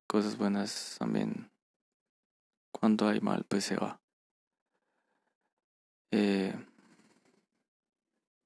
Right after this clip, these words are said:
en serio, necesito <laughs> desconectarme y,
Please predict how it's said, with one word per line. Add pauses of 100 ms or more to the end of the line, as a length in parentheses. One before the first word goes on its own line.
(1000)
en
serio,
necesito
<laughs>
desconectarme (1800)
y,